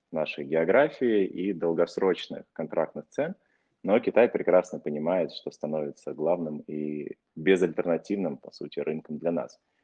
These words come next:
и может постепенно диктовать свои невыгодные с-, условия, используя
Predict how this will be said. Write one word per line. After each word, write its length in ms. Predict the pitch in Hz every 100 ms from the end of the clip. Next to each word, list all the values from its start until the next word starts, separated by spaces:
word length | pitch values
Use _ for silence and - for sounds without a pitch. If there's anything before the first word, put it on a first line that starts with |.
| _ _ -
и 160 | 85
может 380 | 82 82 90 -
постепенно 560 | 82 - 76 76 85 78
диктовать 720 | 73 - 69 71 71 - _
свои 520 | - - 71 73 90
невыгодные 600 | 104 82 80 85 82 78 76
с-, 120 | - -
условия, 440 | 82 - 65 62 - _ _ _ _
используя 720 | - - 82 78 78 71 65